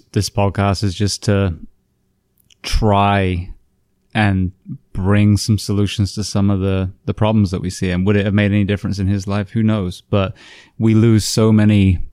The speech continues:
men and women who, I always point out, on the drill ground, on the grinder, on day one, are some of the most resilient physically and mentally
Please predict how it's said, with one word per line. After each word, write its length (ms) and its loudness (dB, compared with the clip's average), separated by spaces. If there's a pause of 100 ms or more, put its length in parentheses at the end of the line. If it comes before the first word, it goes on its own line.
men 320 4
and 120 4
women 320 4
who, 540 2 (120)
I 100 -2
always 260 0
point 220 0
out, 360 -2 (160)
on 160 -2
the 80 0
drill 340 0
ground, 280 2
on 80 2
the 80 0
grinder, 480 0
on 160 0
day 160 2
one, 460 0 (360)
are 60 -2
some 180 0
of 40 4
the 60 2
most 280 0
resilient 640 2 (160)
physically 420 0
and 120 2
mentally 680 0